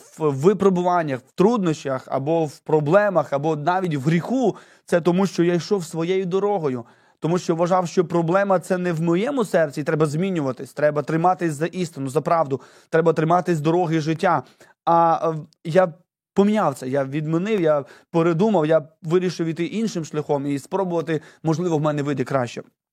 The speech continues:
І опинився в проблемі. І четверте запитання християнського світогляду —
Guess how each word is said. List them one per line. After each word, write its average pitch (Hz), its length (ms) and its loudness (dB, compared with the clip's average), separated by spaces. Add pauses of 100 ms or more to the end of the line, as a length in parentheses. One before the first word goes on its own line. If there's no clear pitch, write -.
(500)
І 147 140 6
опинився 139 460 2
в 117 60 -4
проблемі. 123 460 -6 (500)
І 175 220 2
четверте 180 420 2
запитання 156 460 -4
християнського 139 540 -4
світогляду — 143 380 -4